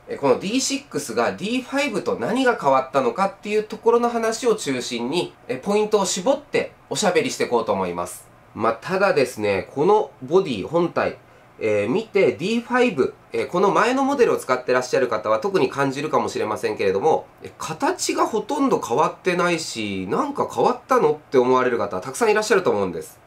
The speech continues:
えー、その感想は実際合っています。使い方に関してはほぼ変わらないんです、ディーファイブと。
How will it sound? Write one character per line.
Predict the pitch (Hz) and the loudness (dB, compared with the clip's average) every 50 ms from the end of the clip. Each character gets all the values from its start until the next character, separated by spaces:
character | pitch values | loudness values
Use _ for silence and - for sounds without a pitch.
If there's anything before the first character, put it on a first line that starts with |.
| - - - | -14 -6 -4
え | - | -4
ー、 | 127 | -4
そ | - - - 190 208 | -4 -4 -4 0 2
の | 240 254 254 | 4 4 2
感 | 254 - 254 240 240 240 | 2 0 2 2 2 2
想 | 233 - 240 220 226 220 | 0 -2 -2 0 2 4
は | 226 226 196 - - - - - - - | 4 4 4 2 0 -4 -8 -18 -14 -10
実 | - 151 147 - - 185 | -8 -6 -6 -2 2 2
際 | 156 - - | 2 4 2
合 | 175 | 0
っ | - - - | -2 -2 -6
て | - - - | -6 0 2
い | 143 135 | 2 4
ま | 123 110 101 | 4 2 0
す。 | - - - - - - - - | -2 -6 -12 -18 -20 -20 -20 -18
使 | - - - - 262 285 | -14 -12 -4 0 0 0
い | 294 285 | 0 0
方 | - 269 262 - 269 | -2 -2 0 0 0
に | 269 247 196 | 0 0 0
関 | 165 139 131 123 113 | 0 2 2 2 0
し | - | 0
て | - 104 | -2 -2
は | 92 | -2
ほ | - - 214 247 | -2 -2 -2 0
ぼ | 220 196 - | 0 0 0
変 | - - 123 | 0 0 0
わ | 143 151 | 2 2
ら | 156 151 | 4 2
な | 147 147 | 2 2
い | 139 | 2
ん | 120 | 0
で | 98 92 | 0 -4
す、 | - 95 98 | -8 -6 -4
デ | 131 | -2
ィ | 143 143 | -2 -2
ー | 143 | -2
フ | - | -2
ァ | 147 135 101 | -2 -2 0
イ | |
ブ | 101 98 | -2 -6
と。 | - - | -8 -10